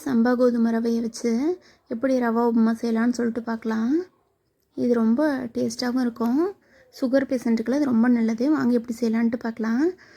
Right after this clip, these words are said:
ஒரு கடாயில எண்ணெய் ஊத்தி, நல்லா காஞ்சதன் பிறகு கடுகு சேர்த்துட்டு,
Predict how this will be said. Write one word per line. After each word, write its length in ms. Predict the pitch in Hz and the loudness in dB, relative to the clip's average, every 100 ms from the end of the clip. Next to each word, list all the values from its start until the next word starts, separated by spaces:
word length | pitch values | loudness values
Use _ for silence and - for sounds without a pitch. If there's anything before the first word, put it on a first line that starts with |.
| - - | -20 -6
ஒரு 120 | 240 226 | -4 -2
கடாயில 440 | 220 226 233 226 233 285 359 - _ _ _ | -2 0 0 2 2 0 -2 -4 _ _ _
எண்ணெய் 360 | - 233 247 240 | 0 2 4 2
ஊத்தி, 320 | 226 - 233 294 339 _ _ _ 254 | -2 -4 -2 -2 -4 _ _ _ -4
நல்லா 220 | 240 262 247 | -2 -2 -2
காஞ்சதன் 460 | 233 247 240 226 | 0 2 2 0
பிறகு 240 | 226 240 302 247 | 0 -2 -2 0
கடுகு 260 | 233 240 240 | 0 0 -2
சேர்த்துட்டு, 420 | 240 226 - | -4 -6 -4